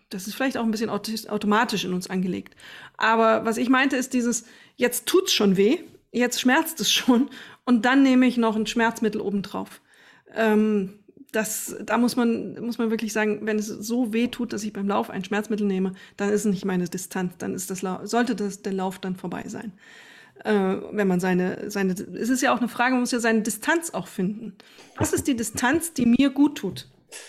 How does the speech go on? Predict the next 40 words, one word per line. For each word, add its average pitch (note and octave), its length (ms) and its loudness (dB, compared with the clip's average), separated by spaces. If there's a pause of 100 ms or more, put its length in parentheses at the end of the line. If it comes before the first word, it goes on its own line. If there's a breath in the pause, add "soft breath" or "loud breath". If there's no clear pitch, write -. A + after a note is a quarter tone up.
(240 loud breath)
Äh, - 260 -8
du A3+ 140 0
lachst. D4 420 2
Ich - 140 -2
glaube, C#4 220 4
es F#4+ 80 2
ist, - 360 0
äh, A#3+ 720 0
ich A#3+ 140 -4
glaube, D#4+ 200 2
es D4+ 180 -2
war C4+ 260 2
dran. A#3+ 400 0
Wel-, B3 180 0
welche C4 200 0
Distanz B3 400 -2
ist - 160 -8
die, A#3 80 0
die A3+ 120 -2
zu - 140 -2
mir G3+ 100 2
passt? - 380 -12 (580 loud breath)
Sind C#4 200 2
es D4 80 0
die D4+ 120 4
zehn D4 220 4
Kilometer, B3 380 2
sind G3+ 140 0
es F#3+ 40 0
die F#3 60 -4
fünfzehn A3 340 -2
Kilometer, G3+ 300 0
sind F#3 180 -4
es - 60 -14
zwanzig, G#3 540 -2
ist G3+ 100 -2
es F#3+ 100 -6
der F#3+ 100 -2
Marathon? F3+ 440 -4 (840 soft breath)
Ähm, G3 500 4